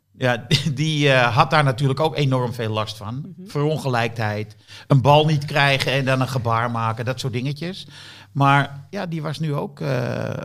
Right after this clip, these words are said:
Speaker 1: gewoon bezig met het team en dat, eh, beviel me goed.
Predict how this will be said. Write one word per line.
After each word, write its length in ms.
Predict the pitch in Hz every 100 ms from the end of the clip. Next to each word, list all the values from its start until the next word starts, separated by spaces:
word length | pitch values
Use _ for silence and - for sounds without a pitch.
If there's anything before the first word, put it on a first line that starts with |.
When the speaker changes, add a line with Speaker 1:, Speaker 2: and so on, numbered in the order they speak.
| - -
Speaker 1:
gewoon 340 | - 135 131
bezig 320 | 131 135 -
met 160 | 123 110
het 140 | 110
team 260 | 170 139 101
en 180 | 110 110
dat, 240 | 120 -
eh, 80 | 90 - -
beviel 280 | 120 - 131
me 100 | 117 -
goed. 220 | -